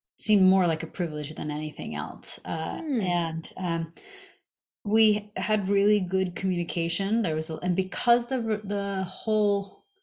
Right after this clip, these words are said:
Speaker 1: relationship is built on mutual respect, um, and it's, it's given us the opportunities to really show up, um,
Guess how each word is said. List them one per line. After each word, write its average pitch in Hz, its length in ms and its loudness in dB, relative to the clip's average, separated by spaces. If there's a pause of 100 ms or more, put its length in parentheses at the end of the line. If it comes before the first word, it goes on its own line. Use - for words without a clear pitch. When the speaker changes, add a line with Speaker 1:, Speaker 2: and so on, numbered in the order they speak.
(880)
Speaker 1:
relationship 190 600 0
is 165 120 -4
built 175 320 -4
on 160 140 0
mutual 170 380 0
respect, - 840 -4 (220)
um, 165 640 -2 (500)
and 156 680 -4 (600)
it's, - 540 -8 (220)
it's - 400 -6
given 202 280 2
us 190 180 -2
the 180 60 2
opportunities 160 580 -2
to 160 80 -6
really 156 320 -6
show 156 260 -6
up, - 300 -4 (200)
um, 175 480 -6